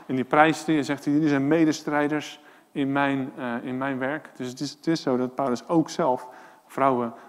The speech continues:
als, eh, in zijn team heeft zitten. Net zoals anders. Clemens en,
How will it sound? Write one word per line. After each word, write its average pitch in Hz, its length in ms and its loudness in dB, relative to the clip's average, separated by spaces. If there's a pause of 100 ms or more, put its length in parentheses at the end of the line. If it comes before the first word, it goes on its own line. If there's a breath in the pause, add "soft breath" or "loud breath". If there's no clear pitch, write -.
(120 loud breath)
als, 110 480 -8
eh, 117 160 -6
in 131 140 0
zijn 113 200 -4
team 123 260 0
heeft 104 200 -8
zitten. 101 240 -8
Net 110 160 -6
zoals 120 220 -8
anders. 107 400 -6
Clemens 110 640 -2
en, 101 140 -12